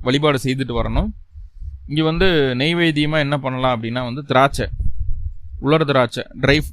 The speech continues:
ட்ரையா இருந்தாலும் சரி, ஃப்ரெஷ்ஷா இருந்தாலும் சரி, வச்சு வழிபாடு பண்ணிட்டு வரலாம். நல்லெண்ணெய் தீபம் போட்டு வழிபாடு பண்ணணும். அடுத்ததா விசாக நட்சத்திரத்துல பிறந்தவங்களுக்கு என்ன சார் பண்ணணும் அப்படின்னா, குபேரன் வழிபாடு. என்ன, குபேர லிங்கம்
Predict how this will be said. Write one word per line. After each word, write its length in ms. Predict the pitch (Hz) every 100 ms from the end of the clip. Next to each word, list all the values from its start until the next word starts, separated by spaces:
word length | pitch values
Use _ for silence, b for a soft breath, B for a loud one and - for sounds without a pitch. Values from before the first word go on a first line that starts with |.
| -
ட்ரையா 220 | 127 151
இருந்தாலும் 300 | 160 151 147
சரி, 280 | 139 175 202 -
ஃப்ரெஷ்ஷா 260 | 139 - 160
இருந்தாலும் 300 | 143 127 113
சரி, 220 | 107 - - - - -
வச்சு 220 | - 135 147
வழிபாடு 400 | 135 135 131 117
பண்ணிட்டு 300 | 113 127 120
வரலாம். 340 | 110 95 - - - - - - - - - - - -
நல்லெண்ணெய் 380 | 143 170 170 151
தீபம் 220 | 139 127
போட்டு 180 | 131 139
வழிபாடு 460 | 123 120 113 110
பண்ணணும். 300 | 101 101 - _ - - - - _ _ _ _ _ _ - - - - - - - _ - - - - -
அடுத்ததா 460 | 139 139 170 170 139
விசாக 400 | 127 196 214 202
நட்சத்திரத்துல 500 | 160 160 156 151 151
பிறந்தவங்களுக்கு 500 | 135 139 139 131 127
என்ன 180 | 127 131
சார் 220 | 131 117
பண்ணணும் 220 | 113 113
அப்படின்னா, 360 | 113 110 143 135
குபேரன் 460 | 139 175 175 156
வழிபாடு. 460 | 123 110 110 107 - - - - - - - - -
என்ன, 160 | - 170
குபேர 400 | 143 147 170 160
லிங்கம் 380 | 135 131 120